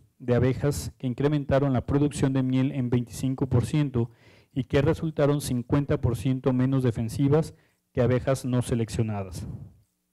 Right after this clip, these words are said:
Ernesto Guzmán Novoa es autor o coautor de más de trescientas publicaciones que incluyen artículos científicos y técnicos,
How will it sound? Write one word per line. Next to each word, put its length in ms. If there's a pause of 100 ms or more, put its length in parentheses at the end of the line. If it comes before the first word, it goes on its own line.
(680)
Ernesto 420
Guzmán 280
Novoa 480 (380)
es 260
autor 680
o 200
coautor 680
de 80
más 200
de 80
trescientas 500
publicaciones 880
que 80
incluyen 500
artículos 560
científicos 680
y 40
técnicos, 640